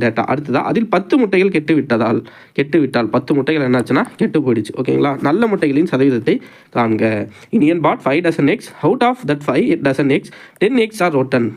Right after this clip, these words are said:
ஓகேங்களா? Express the number of good eggs as percentage. அஞ்சு டசன் முட்டை வாங்குறாரு, அதுல பத்து முட்டை கெட்டு போயிடுச்சு. ஓகேங்களா?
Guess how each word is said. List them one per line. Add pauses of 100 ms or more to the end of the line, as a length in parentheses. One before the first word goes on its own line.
(320)
ஓகேங்களா?
Express
the
number
of (300)
good (100)
eggs
as
percentage. (1000)
அஞ்சு
டசன்
முட்டை
வாங்குறாரு,
அதுல
பத்து
முட்டை
கெட்டு
போயிடுச்சு.
ஓகேங்களா?